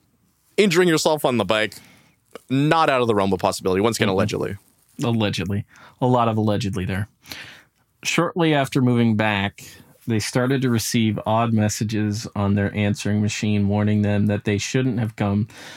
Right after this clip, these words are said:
Speaker 2: to Colorado Springs. These messages would be left in it by a robotic voice with a British accent. And this voice would have a name for him. Starseed.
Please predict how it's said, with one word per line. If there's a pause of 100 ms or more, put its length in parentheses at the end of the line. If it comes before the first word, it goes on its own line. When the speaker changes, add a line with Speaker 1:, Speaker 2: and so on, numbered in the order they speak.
(320)
Speaker 2:
to
Colorado
Springs.
These
messages
would
be
left
in
it
by
a
robotic
voice
with
a
British
accent. (580)
And
this
voice
would
have
a
name
for
him. (640)
Starseed.